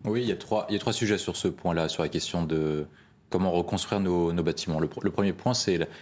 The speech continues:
la question du parc privé. Sur la question du parc privé, c'est-à-dire que les nouvelles habitations prennent en compte les, les nouvelles incitations et les nouvelles réglementations pour construire un parc, euh, d'habitation plus important. Et donc, je pense, dans ce sens-là, la question qui est clé, c'est comment on fait pour produire plus de logements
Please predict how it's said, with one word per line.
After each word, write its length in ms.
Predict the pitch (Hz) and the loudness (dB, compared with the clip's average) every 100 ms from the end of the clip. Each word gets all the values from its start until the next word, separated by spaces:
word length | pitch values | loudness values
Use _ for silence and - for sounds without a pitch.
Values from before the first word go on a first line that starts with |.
| - | -8
la 80 | - | -4
question 280 | - - 110 | -2 0 0
du 120 | 90 | 0
parc 280 | 80 - - | -2 -4 -2
privé. 240 | 95 73 | -2 0
Sur 120 | - | -2
la 60 | 78 | -2
question 220 | 78 92 | 0 0
du 100 | 82 | 0
parc 240 | 78 82 - | 0 -4 -2
privé, 240 | 82 104 | 0 0
c'est-à-dire 260 | - 82 - | 0 -2 0
que 60 | |
les 80 | 85 | 0
nouvelles 400 | 90 95 98 87 | 2 2 2 2
habitations 640 | 85 82 80 - - 107 - - - | 0 0 0 0 0 -2 -4 -14 -12
prennent 220 | - 90 92 | -2 0 0
en 100 | 90 | -2
compte 320 | - 101 - | -2 0 0
les, 440 | 85 82 82 80 - - | 2 2 2 0 -4 -2
les 80 | 90 | 2
nouvelles 300 | 90 87 85 | 2 2 0
incitations 560 | - 87 82 - 107 | -2 0 -2 0 0
et 20 | |
les 80 | 98 | 2
nouvelles 220 | 90 85 | 2 2
réglementations 680 | 82 80 82 80 80 - 110 | 2 0 0 0 -2 -2 -2
pour 200 | - - | -2 -2
construire 320 | 85 - 95 | -4 -2 0
un 80 | 87 | 0
parc, 360 | - 85 - 87 | 0 -4 -4 -4
euh, 100 | 78 - - - | -4 -8 -14 -6
d'habitation 440 | - 87 87 - 104 | -2 0 0 0 -2
plus 180 | 95 90 | 0 0
important. 340 | 80 82 85 | 0 -2 -2
Et 40 | |
donc, 160 | 78 80 | -2 -2
je 80 | - | -2
pense, 160 | 98 | -2
dans 80 | 92 | 0
ce 80 | - | -2
sens-là, 260 | 90 - 113 | -2 0 2
la 140 | 85 | 0
question 420 | - 95 - 101 | 0 -2 -2 -2
qui 240 | 90 - 80 | -2 0 -2
est 40 | |
clé, 300 | - 104 120 - - - | 0 0 0 -4 -12 -6
c'est 180 | - - | -4 0
comment 260 | 110 107 | 2 2
on 80 | 95 | 0
fait 240 | - 120 | 0 -2
pour 300 | 127 - 127 | -2 -4 -6
produire 400 | - - 104 107 | -2 0 2 0
plus 320 | - - 135 117 | -2 -2 0 2
de 80 | |
logements 500 | 117 104 85 95 131 | 2 2 2 0 0